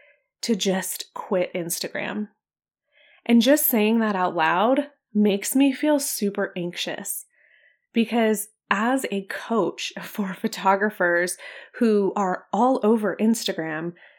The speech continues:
it's, it's nerve-wracking for me to even say those things out loud because, you know, I fear, what if I'm not relevant anymore?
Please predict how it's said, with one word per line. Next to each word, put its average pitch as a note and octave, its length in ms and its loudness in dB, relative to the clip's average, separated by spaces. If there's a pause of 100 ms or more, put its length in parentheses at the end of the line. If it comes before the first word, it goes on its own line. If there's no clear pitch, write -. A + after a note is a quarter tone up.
(580)
it's, - 260 -2 (100)
it's - 180 -6
nerve-wracking F#3+ 800 0
for E3+ 200 -4
me - 260 -6
to - 160 -6
even G3+ 260 -2
say G3 320 -2
those F#3+ 260 0
things F#3 320 -6
out F3 220 -8
loud F3+ 340 -4
because, F#3 520 -2 (340)
you G#3+ 120 2
know, G3+ 140 4
I F3+ 140 0
fear, A3 800 0
what - 140 -10
if B3 160 -6
I'm D4 140 2
not C#4 220 0
relevant G#3+ 460 0
anymore? F#3+ 600 -6